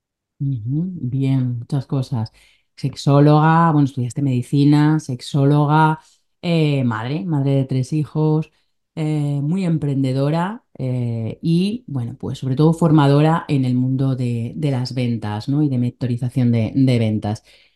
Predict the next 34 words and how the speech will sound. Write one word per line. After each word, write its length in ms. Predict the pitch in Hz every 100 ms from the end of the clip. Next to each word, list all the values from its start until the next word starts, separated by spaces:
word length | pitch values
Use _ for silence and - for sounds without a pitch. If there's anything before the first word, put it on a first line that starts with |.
| _
Eh, 400 | - 180 170 165 151
vas 180 | 147
combinando 520 | - 165 156 147 151 143
todas 320 | 143 143 135
esas 640 | 139 151 139 135 127 -
áreas, 460 | 143 135 143 151 143
yo 120 | 123
creo, 240 | 127 127
de 160 | 135 127
forma 340 | 127 123 131
bastante 640 | 127 113 123 113 131 135 - - - - _ -
magistral. 800 | 147 135 131 - 123 110 104 123
Bueno, 220 | 156 165
vamos 200 | 262 294
con 200 | 269 214
las, 320 | 180 160 156
con 180 | - 151
las 160 | 147
preguntas. 760 | - 143 131 127 123 117 120 -
Mm, 460 | 190 185 175 170 165
¿qué 100 | 180
es 80 | 202
para 300 | 240 202 -
ti 180 | 185 180
vender? 600 | 165 147 131 117 104 - _ _ _
¿En 160 | - 156
qué 200 | 180 190
crees 220 | 208 190
que 120 | 185
consiste 420 | 170 147 151 - 156
el 80 |
proceso 800 | 131 139 123 135 - 131 123 123
de 220 | 151 139 123
venta? 580 | 117 110 98 101 107